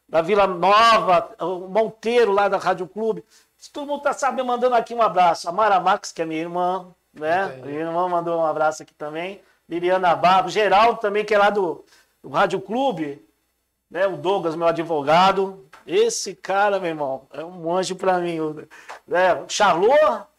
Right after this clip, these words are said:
Speaker 1: Charlot,
Speaker 2: um abraço
Speaker 1: Valmir
Speaker 2: aqui pro
Speaker 1: Charlot e Marcelo Del Bosco.
Speaker 2: O Marcelo Del Bosco
Speaker 1: Mas eu
Speaker 2: também a gente agendou pro mês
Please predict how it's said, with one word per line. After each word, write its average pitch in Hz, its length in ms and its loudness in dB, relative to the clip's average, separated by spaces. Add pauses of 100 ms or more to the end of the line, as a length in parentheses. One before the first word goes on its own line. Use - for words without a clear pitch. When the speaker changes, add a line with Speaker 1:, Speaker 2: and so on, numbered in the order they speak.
(280)
Speaker 1:
Charlot, 214 680 2
Speaker 2:
um 165 60 -2
abraço 165 280 -4
Speaker 1:
Valmir 208 260 2
Speaker 2:
aqui - 80 -6
pro - 0 -
Speaker 1:
Charlot 214 640 2 (440)
e 175 880 -2 (1500)
Marcelo 202 840 2
Del 170 180 -4
Bosco. 220 1000 -2
Speaker 2:
O 151 180 -16
Marcelo 151 400 -10
Del 165 160 -10
Bosco 175 160 -10
Speaker 1:
Mas 175 80 -12
eu 208 80 -8
Speaker 2:
também 185 260 -12
a 185 80 -12
gente 185 220 -16
agendou 170 400 -12
pro 165 120 -20
mês 160 120 -12